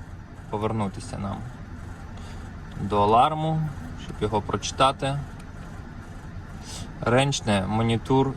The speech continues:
е, моніторуй температуру ладунку. Перший раз це бачу, навіть не знаю,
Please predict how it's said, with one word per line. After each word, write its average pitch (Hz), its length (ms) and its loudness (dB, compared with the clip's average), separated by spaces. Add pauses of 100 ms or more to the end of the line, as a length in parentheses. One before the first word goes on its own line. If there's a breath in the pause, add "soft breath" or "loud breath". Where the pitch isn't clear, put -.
(180)
е, 104 320 6
моніторуй 120 1120 4 (240)
температуру 117 560 4
ладунку. 113 520 4
Перший - 240 4
раз 123 200 8
це 117 140 0
бачу, 120 380 6
навіть 107 380 0
не 107 100 0
знаю, 104 360 4